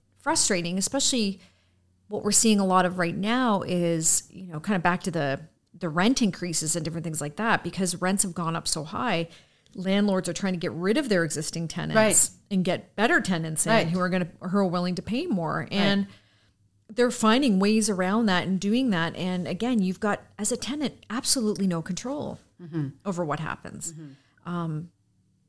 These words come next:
Speaker 1: and that's no way to live, right?
Speaker 2: Mm-hmm. No, exactly.
Speaker 1: Um, okay, so next one is, uh, we're saying a little bit, we're calling it privacy, but really it's a little bit about, you know, your lifestyle. You know, if you like to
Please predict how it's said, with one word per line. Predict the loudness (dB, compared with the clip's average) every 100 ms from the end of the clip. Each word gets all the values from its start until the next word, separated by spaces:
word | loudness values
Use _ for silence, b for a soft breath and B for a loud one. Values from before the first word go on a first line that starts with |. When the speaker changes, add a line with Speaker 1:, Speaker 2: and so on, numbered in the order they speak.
| _
Speaker 1:
and | 0
that's | 0 2
no | 2
way | 0
to | -6
live, | -10 -16 -14
right? | -10 -10
Speaker 2:
Mm-hmm. | -10 -8
No, | -6 -4
exactly. | -6 -8 -10 -12 -20 _ _ _ _ -12 0
Speaker 1:
Um, | 4 4 4 2
okay, | 2 2 4
so | 4 6 4
next | 4 0 0 0
one | 0 0
is, | 0 2 2 0 -2 -2
uh, | 0 2 4 2 0 -4 B B B B B B -20 -10
we're | -2 2
saying | 4 4 2 2
a | 2
little | 4 4 4
bit, | 4 2 0 -18 _ _ _ _ _ _
we're | -10 -4
calling | 0 0
it | 0
privacy, | -2 2 4 4 2 0
but | -2 -4 -2
really | 0 0 -2
it's | -2 -4
a |
little | -2 -4 -4
bit | -4
about, | -4 -4 -4 -6 -10
you | -16
know, | -10 -8
your | -2 2 4 4
lifestyle. | 2 0 -2 -2 -4 -4 -4 -6 -8 -14 _ _ _
You | -4
know, | -4 -2
if | -6 -4
you | -4
like | 0 0 0 -2
to | -2 -2 -2